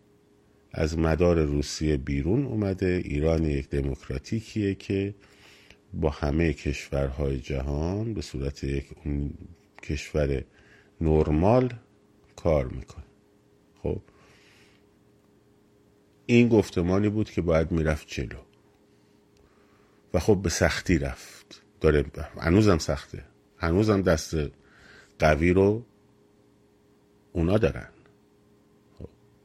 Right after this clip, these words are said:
هنوزم دست قوی رو اونا دارن. منتها ما کجا وایستادیم و چگونه باید حرکت کنیم که مهمه.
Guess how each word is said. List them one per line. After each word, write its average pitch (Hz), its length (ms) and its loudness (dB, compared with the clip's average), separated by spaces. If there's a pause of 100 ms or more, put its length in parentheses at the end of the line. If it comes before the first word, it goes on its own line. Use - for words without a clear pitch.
(160)
هنوزم 95 520 0
دست 80 300 -4
قوی 71 360 -4
رو 101 240 -4 (840)
اونا 90 260 2
دارن. 60 300 -10 (1400)
منتها 92 720 2 (1800)
ما 92 1000 0 (4000)
کجا 90 400 4
وایستادیم 87 840 0
و 87 80 0
چگونه 80 520 -2
باید 78 320 0
حرکت 76 480 -4
کنیم 80 360 -2
که - 140 -14
مهمه. 60 580 -12